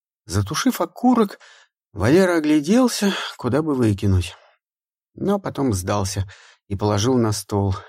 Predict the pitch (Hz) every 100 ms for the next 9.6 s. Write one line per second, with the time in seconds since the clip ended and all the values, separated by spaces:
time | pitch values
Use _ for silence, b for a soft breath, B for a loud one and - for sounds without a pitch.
0 | B 101 80 104 110 104 - 95 - 123
1 | 139 147 131 107 120 107 98 98 - 101
2 | 98 98 95 92 95 98 - 92 92 85
3 | - _ _ _ _ _ _ _ _ _
4 | _ _ _ _ - 95 104 117 110 113
5 | 104 - - 107 98 143 147 127 107 107
6 | B B B B - 98 127 147 156 208
7 | 202 - 165 160 156 196 254 180 - 117
8 | 107 156 147 - 110 123 120 139 127 104
9 | 95 104 104 104 98